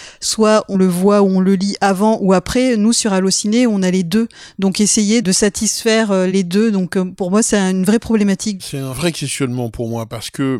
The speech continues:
Speaker 2: notamment, on va dire la presse généraliste, pas la presse spécialisée, parce que là, je pense que la presse spécialisée, elle part du principe qu'elle s'adresse à des gens qui ont vu le film. Et c'est normal. Bon. En revanche, la presse généraliste, je pense au quotidien et aux hebdomadaires,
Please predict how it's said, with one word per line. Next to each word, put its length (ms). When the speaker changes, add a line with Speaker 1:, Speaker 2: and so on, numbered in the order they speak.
Speaker 2:
notamment, 400
on 60
va 100
dire 140
la 80
presse 240
généraliste, 840
pas 120
la 120
presse 200
spécialisée, 640
parce 200
que 100
là, 160
je 80
pense 140
que 80
la 60
presse 180
spécialisée, 540
elle 180
part 280
du 120
principe 480
qu'elle 160
s'adresse 440
à 60
des 160
gens 200
qui 120
ont 80
vu 160
le 60
film. 520
Et 60
c'est 120
normal. 480
Bon. 200
En 80
revanche, 300
la 80
presse 200
généraliste, 640
je 60
pense 260
au 60
quotidien 420
et 120
aux 40
hebdomadaires, 680